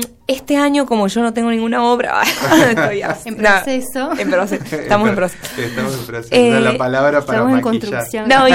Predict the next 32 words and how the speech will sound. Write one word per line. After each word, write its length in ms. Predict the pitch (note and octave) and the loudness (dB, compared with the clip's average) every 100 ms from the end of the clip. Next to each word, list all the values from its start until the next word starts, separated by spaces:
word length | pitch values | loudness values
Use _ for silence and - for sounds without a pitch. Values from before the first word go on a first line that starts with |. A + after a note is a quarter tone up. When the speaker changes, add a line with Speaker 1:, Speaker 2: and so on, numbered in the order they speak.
| C#4+ | 6
Speaker 1:
en 160 | D4+ B3 | 6 4
Speaker 2:
<laughs> 0 | |
Speaker 1:
realidad 420 | B3 A#3+ B3 D#4+ G4+ | 2 2 0 0 -2
lo 140 | F4 | -2
más 160 | A#3 B3+ | -2 -2
interesante 640 | C#4 C4 A#3 - B3 A#3+ | -2 -2 -2 -2 -2 -2
que 80 | G#3+ | -4
pasó 340 | G3+ F3+ - A3 | -4 -4 -4 -6
este 220 | G#3+ A3+ | -2 0
año, 260 | A3 A3 | 0 0
me 100 | G#3 | -2
parece 300 | E3+ F3 F3 | -2 -2 -2
a 60 | G3 | -2
mí, 400 | F#3 G3 G3 E3+ - | -2 -2 -2 -4 -8
en 320 | C3+ C#3 A2 | -8 -8 -8
relación 460 | - C3 D#3 F3 F3 | -6 -6 -4 -4 -4
a, 180 | E3+ - G#3+ G3 A3 | -6 -8 -8 -6 -8
<laughs> 320 | C#4+ - - | -12 -16 -8
a 560 | - F3+ E3+ E3 E3 D#3+ | -2 0 0 -4 -6 -6
la 120 | E3+ | -6
intervención 580 | E3+ F3+ E3 E3 - G3 | -2 -2 -2 -4 -4 -4
que 60 | |
vamos 200 | G3 G#3 A#3+ | -2 -2 -2
a 40 | |
hacer, 320 | B3 B3+ B3+ - - - - - - - - | -2 -4 -6 -10 -20 -20 -20 -20 -20 -14 -6
es 120 | A3 | -4
que 140 | - | -2
los 120 | A3+ A3 | -2 -2
chicos 300 | A#3+ B3 A#3+ | -4 0 0
del 140 | G#3+ | 2
archivo, 480 | G3+ - A#3 A#3 A3+ | -2 -4 -4 -2 0
varios, 580 | A3+ A3+ A3+ B3 B3+ | 0 -2 -2 -4 -8